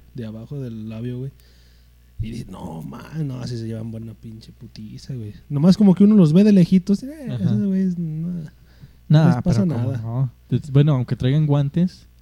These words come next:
Speaker 2: de hecho la pegada, de hecho por eso mismo se, se cubren tanto con sus benditas, con sus guantes para tratar de no hacer tanto daño, pero de hecho es, es perjudicial. De hecho los de M M A, los de marciales mixtas,
Speaker 1: Mm.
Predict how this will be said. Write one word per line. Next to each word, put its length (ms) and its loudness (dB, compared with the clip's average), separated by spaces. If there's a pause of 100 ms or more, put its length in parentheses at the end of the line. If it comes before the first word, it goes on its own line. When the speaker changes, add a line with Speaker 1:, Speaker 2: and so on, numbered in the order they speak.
(580)
Speaker 2:
de 120 -6
hecho 160 -2
la 120 2
pegada, 440 -2
de 80 -2
hecho 140 -8
por 140 -4
eso 160 -6
mismo 500 -4 (400)
se, 280 -10
se 140 -12
cubren 300 -4
tanto 260 -6
con 140 -6
sus 140 -6
benditas, 600 -2
con 180 -4
sus 140 -6
guantes 340 0
para 360 -2 (960)
tratar 240 6
de 60 8
no 80 8
hacer 140 2
tanto 240 6
daño, 220 8
pero 280 4
de 100 4
hecho 200 2
es, 400 -2
es 960 0 (240)
perjudicial. 760 2 (520)
De 80 -4
hecho 140 4
los 180 6
de 600 4 (380)
M 180 8
M 180 8
A, 100 6
los 180 2
de 100 2
marciales 560 0
mixtas, 540 -4
Speaker 1:
Mm. 160 -4